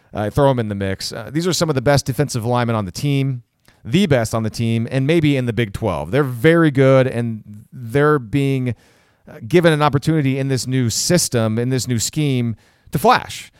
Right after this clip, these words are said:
And Cosmi obviously has seen tape of these guys this year, but I'm sure a lot of his thoughts are of the previous years when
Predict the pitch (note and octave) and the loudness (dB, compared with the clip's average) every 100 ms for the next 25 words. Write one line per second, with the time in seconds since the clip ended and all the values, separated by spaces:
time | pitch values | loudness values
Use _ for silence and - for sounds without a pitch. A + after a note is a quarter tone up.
0 | _ _ _ - C#3 C#3+ C#3 C3 _ _ | _ _ _ -2 2 2 0 -4 _ _
1 | _ _ _ _ _ _ _ _ _ - | _ _ _ _ _ _ _ _ _ -6
2 | D#3+ G3 F3+ F#3 F3+ E3 E3 - D3 F3 | 0 2 2 2 2 0 -4 -4 -2 0
3 | - E3 D#3 - D#3+ D#3 - D#3 F3 - | 0 0 0 0 0 0 0 2 2 -2
4 | _ _ _ D3 C#3+ D3 D3+ C#3+ A#2+ D#3 | _ _ _ -4 0 0 2 2 2 -2
5 | - C3+ C3+ C#3+ D#3+ D#3+ F#3+ F#3 D3+ C#3+ | -2 0 0 2 0 -2 2 4 4 4
6 | D3+ D3 C#3+ - C3 C3+ C3 C3 C3+ C#3 | 2 2 0 0 0 0 0 0 2 2
7 | D3 C#3+ D#3 D3 C#3 D3+ D#3+ A#3+ A3 D3 | 2 2 2 -2 -10 -10 -6 -2 0 0
8 | - F2+ G2 G#2 A#2+ B2 | 0 -2 -2 -2 -2 -2